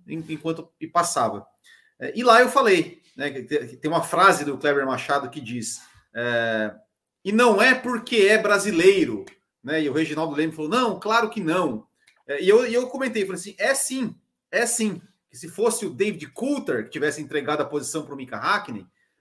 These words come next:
não teria se, não teria, pelo menos aqui, assim, toda essa repercussão." É, e eu acho que se fosse o Drogovic,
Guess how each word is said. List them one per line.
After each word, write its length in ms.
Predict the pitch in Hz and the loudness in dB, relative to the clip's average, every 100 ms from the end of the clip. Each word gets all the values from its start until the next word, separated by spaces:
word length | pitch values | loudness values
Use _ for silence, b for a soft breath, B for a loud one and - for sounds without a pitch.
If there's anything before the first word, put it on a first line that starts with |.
| _ | _
não 140 | 202 240 | -8 -4
teria 360 | 247 226 240 | -2 2 2
se, 300 | - - 147 | 2 -4 -8
não 120 | 139 | -8
teria, 540 | 160 180 196 190 117 101 | -6 -4 0 0 0 -4
pelo 180 | 135 135 | -8 -6
menos 160 | 180 | -4
aqui, 440 | 143 - - 226 147 | -6 -8 -8 -4 -4
assim, 360 | - 190 220 | -4 -6 -8
toda 380 | - 208 190 151 | -2 -2 2 0
essa 460 | 160 160 - 110 - _ _ _ _ _ | 0 -2 -6 -8 -10 _ _ _ _ _
repercussão." 760 | 143 - 156 151 - 123 98 _ _ _ _ - | -12 -6 -6 -6 -10 -10 -12 _ _ _ _ -12
É, 300 | 117 117 - - | -10 -10 -14 -4
e 60 | |
eu 140 | 262 202 | 2 4
acho 300 | 214 - 220 | 2 0 -10
que 280 | 226 220 _ - | -12 -12 _ -16
se 220 | - 262 | -12 -10
fosse 640 | - 214 196 - 131 - _ _ _ _ | -2 2 2 0 -8 -14 _ _ _ _
o 100 | 123 | -16
Drogovic, 800 | 113 123 117 104 160 220 - 110 | -12 -8 -8 -8 -8 -6 -8 -12